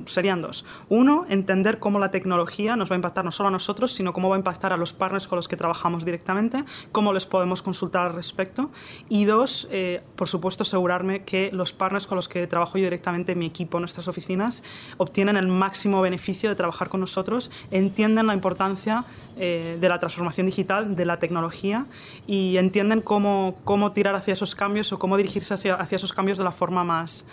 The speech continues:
más efectiva, ¿no? Y fuera de Google, cuando el tiempo lo permite, em, también dedico algo de mi tiempo a consultar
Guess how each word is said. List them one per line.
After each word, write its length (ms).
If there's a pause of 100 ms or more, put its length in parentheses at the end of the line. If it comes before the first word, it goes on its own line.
(480)
más 480
efectiva, 560
¿no? 200 (240)
Y 160
fuera 260
de 60
Google, 300
cuando 300
el 120
tiempo 240
lo 100
permite, 800
em, 340
también 480
dedico 300
algo 160
de 80
mi 80
tiempo 240
a 40
consultar 600